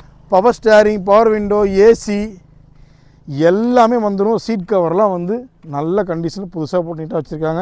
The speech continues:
இன்க்ளூடிங் ஆயில் சர்வீஸ் முதல் கொண்டு பண்ணி வச்சுருக்காங்க. டென்ட்டு ஸ்க்ராட்ச் இல்லாத தெளிவான ஒரு வெஹிக்கிள் இந்த Ford Icon. எனக்கு தெரிஞ்சு ஒரு அஞ்சாறு வருஷம் வச்சு ஓட்டுறவங்களுக்கு சூப்பரான காருங்க, மிஸ் பண்ணாதீங்க. Ford Icon பெட்ரோல் வேரியண்ட்டுங்க, பிக்கப் எல்லாம் வேறு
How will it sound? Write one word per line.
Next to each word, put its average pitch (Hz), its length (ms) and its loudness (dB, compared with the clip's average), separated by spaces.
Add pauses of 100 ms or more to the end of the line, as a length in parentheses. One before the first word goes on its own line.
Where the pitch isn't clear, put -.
இன்க்ளூடிங் 214 420 0 (120)
ஆயில் 220 260 4
சர்வீஸ் 202 300 -2
முதல் 175 180 -6
கொண்டு 196 180 -8
பண்ணி 170 200 -8
வச்சுருக்காங்க. 160 440 -10 (560)
டென்ட்டு 226 440 0
ஸ்க்ராட்ச் 226 420 2
இல்லாத 202 280 4 (200)
தெளிவான 220 540 0
ஒரு 180 160 -2
வெஹிக்கிள் 214 340 -4 (460)
இந்த 151 200 -6
Ford 226 300 4
Icon. 202 340 0 (280)
எனக்கு 214 280 -4
தெரிஞ்சு 262 320 4
ஒரு 233 140 6
அஞ்சாறு 214 380 4
வருஷம் 202 260 -2
வச்சு 190 260 -4
ஓட்டுறவங்களுக்கு 185 600 -6
சூப்பரான 202 500 -4
காருங்க, 165 320 -2 (720)
மிஸ் 175 200 -8
பண்ணாதீங்க. 196 480 0 (300)
Ford 214 260 2 (100)
Icon 208 260 0 (160)
பெட்ரோல் 226 320 6
வேரியண்ட்டுங்க, 190 440 2 (540)
பிக்கப் 262 400 2
எல்லாம் 247 220 4
வேறு 208 180 4